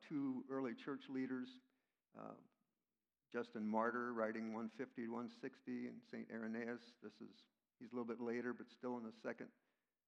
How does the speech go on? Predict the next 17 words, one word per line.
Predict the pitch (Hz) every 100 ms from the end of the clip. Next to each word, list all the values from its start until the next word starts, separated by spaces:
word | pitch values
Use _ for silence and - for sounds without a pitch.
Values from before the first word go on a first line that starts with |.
| -
century. | 120 110 110 110 - - _ _ _ _ _ _ _ -
And, | 117 107 110 110
um, | 110 110 110 - _ _ _ _ _ _ _
this | - 110
is, | -
I'm | 117
going | 113 110
to | 107 -
share | 123 113 110
this. | 110 113 -
I | 110 -
think | 113
it's | 107 - - _ _ _ _ _ _ _ _ _ _ _ _ _ -
something | - 52 50
that | 52
I | 52
like. | 50 53 52